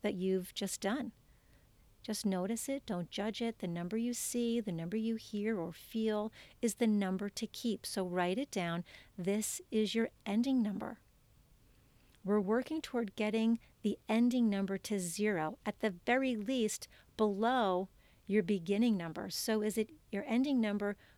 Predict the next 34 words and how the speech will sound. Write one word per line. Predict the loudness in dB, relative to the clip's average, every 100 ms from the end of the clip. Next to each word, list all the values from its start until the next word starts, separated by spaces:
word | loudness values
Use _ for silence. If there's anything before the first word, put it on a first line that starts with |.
| _
below | 0 2 4 2
the | 2 2
number | 0 0 0 0
that | -2
you | 0 -2
started | 0 0 0 0
with? | -6 -10 -14 -20 _ _ -20 -20 _ -20 -20 _ _ -4
To | -4
see | -2 0 2
if | 0 -4
tapping | -8 -4 0 0 0
really | -2 0 0
worked | 0 0 -2
for | -2 -2
you, | 0
the | -2 -4 -6
test | -8 -4 -4 -2
is | -4 -2
really | 0 2 2 0
to |
see | 0 0 0
how | 0 -2 -2
you | 0 0
respond | 0 -2 -2 0 0 0 -2 -4 -2
in | 2
an | 2
authentic | 2 -4 -2 -2 -2 -4
situation | -4 -4 -2 -2 0 0 -2 -2
where | 0
you | 2 0 -2 -10 -4
typically | 0 2 0 2 2
experience | 2 -2 -2 2 4 2 0 -4
this | -6 -6 -4
issue. | -4 -2 -4